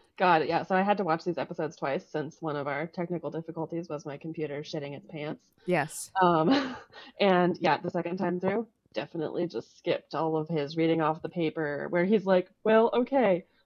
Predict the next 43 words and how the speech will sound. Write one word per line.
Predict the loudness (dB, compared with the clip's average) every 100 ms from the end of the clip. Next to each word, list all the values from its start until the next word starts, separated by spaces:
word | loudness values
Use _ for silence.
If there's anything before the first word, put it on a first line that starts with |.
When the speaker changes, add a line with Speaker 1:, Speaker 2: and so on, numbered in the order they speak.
| _ 0
Speaker 1:
Um, | 2 2 -2 _ _ -20 -20 -20 _ _ _ 4
and | 6
he | 6
just | 4 2
pulls | 2 4 2 4
the | 6 6 6
<laughs> |
paper | 10 10 12
out | 8 8
and | 2
is | 2
like, | 4 6
"It | 4
says." | 6 4 6 4 0 -10 -10 8
<laughs> | 8 8 _ -18 -8
Speaker 2:
Yeah, | 2 6 6 4
it's | 0 0
like, | 2 2 -2 _ _ _
<sighs> | _ _ -4
but | 0 0 -2 -8 -14 _ _ _ 2
also, | 2 4 4
like, | 2 2
I | 2
don't | 4
know, | 4 2 0 -6 _ -8
just | -4 2
say | 2 4
something | 2 2 2 2
from | 0 0
the | 2
heart. | 2 0 0
Like, | -4 -4
you | 0
don't | 2
have | 2 2
to |
have | 0 0 2
a |
whole, | 2 4 4
like, | 0 -2
planned | -10 -6 -4 -4
speech. | -6 -8 -8 -6 -8 -10 -12 -6
Just, | -6 -6 -12 -14